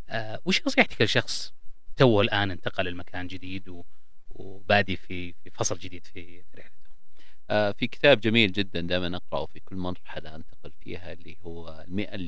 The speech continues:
Speaker 2: المئة، ال-، المائة يوم الأولى في المنشأة. آه، المائة يوم الأولى في المنشأة مهمة جدا، جدا لك كقائد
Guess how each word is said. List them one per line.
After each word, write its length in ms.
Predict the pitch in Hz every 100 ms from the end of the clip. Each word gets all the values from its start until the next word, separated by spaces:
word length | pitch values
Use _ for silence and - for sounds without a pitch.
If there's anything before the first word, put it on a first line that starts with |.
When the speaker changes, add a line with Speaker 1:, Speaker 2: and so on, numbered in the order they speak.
| 95 - -
Speaker 2:
المئة، 280 | 104 - - - -
ال-، 220 | - - - - -
المائة 520 | 90 87 92 113 123 - -
يوم 280 | 110 107 101
الأولى 680 | 95 - 104 90 80 80 71
في 60 | 73
المنشأة. 420 | 73 67 - - - - - - - - - - - - -
آه، 380 | - - - - 107
المائة 320 | 107 135 160 -
يوم 220 | 135 135
الأولى 500 | 117 92 117 110 90
في 140 | - 87
المنشأة 600 | 85 110 120 - 69 87
مهمة 480 | 87 104 107 87 82
جدا، 380 | 92 - 85
جدا 420 | 82 82 92 - 85
لك 440 | 87 - - - -
كقائد 560 | 73 - 87 - -